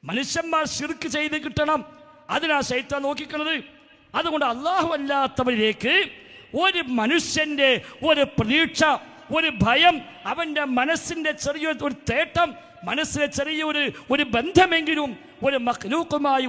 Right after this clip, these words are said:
ഉണ്ടാവാൻ കാത്തിരിക്കുകയാണ് പിശാച്. അവൻ്റെ ആവശ്യം ഇവിടെ ശിർക്കുണ്ടാകലാണ്. ആ ശിർക്ക് വഴി ആളുകൾ നരകത്ത് പോകലാണ്. അതുകൊണ്ട് ജാറത്ത് പോണവനെ ശൈത്താൻ ചില സഹായം ചെയ്തു കൊടുക്കും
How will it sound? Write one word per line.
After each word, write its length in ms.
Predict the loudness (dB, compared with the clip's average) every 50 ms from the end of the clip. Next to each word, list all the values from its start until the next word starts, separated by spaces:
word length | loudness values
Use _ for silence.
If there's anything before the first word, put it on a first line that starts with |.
| 0 -2
ഉണ്ടാവാൻ 500 | 0 0 2 2 4 4 4 2 2 0 -4 -10 -16 -20 -12 -6 -4
കാത്തിരിക്കുകയാണ് 840 | 0 2 2 2 0 -2 -4 -4 -4 -4 -2 -2 0 0 -2 -4 -6 -8
പിശാച്. 400 | -6 -6 -6 -8 -8 -10 -14 -18 -20 -20 _ _ _ _ _ _ _ _ _ _ _ _ _ _ _ -8 -6
അവൻ്റെ 220 | -4 -2 0 0 0
ആവശ്യം 320 | 0 0 -2 -2 -4 -4
ഇവിടെ 140 | -4 -4 -4 -4
ശിർക്കുണ്ടാകലാണ്. 720 | -6 -8 -8 -6 -6 -6 -4 -4 -6 -6 -6 -6 -8 -10 -14 -20 -20 _ _ _ _ _ _ _ 0
ആ 100 | 2 4 4 4 2
ശിർക്ക് 300 | 0 -2 -2 -4 -2 0 0
വഴി 160 | 2 2 2 2 2
ആളുകൾ 240 | 2 2 0 0 0 0
നരകത്ത് 280 | 0 -2 -2 -4 -4 -6 -6
പോകലാണ്. 420 | -6 -6 -4 -4 -4 -4 -6 -6 -10 -16 -20 -20 -20 -10 -8 0
അതുകൊണ്ട് 380 | 2 4 4 4 4 4 4 4 2 2 0 -4 -14 -20 -12 -6 -4
ജാറത്ത് 360 | -2 0 0 -2 -2 -2 -4 -4 0
പോണവനെ 400 | 0 2 2 4 2 2 2 0 0 -2 -6 -10 -12 -8
ശൈത്താൻ 320 | -6 -6 -6 -4 -4 -4 -4 -4
ചില 100 | -4 -6 -4 -6
സഹായം 260 | -6 -4 -6 -6 -8 -10
ചെയ്തു 140 | -12 -12 -12
കൊടുക്കും 240 | -14 -16 -20 -20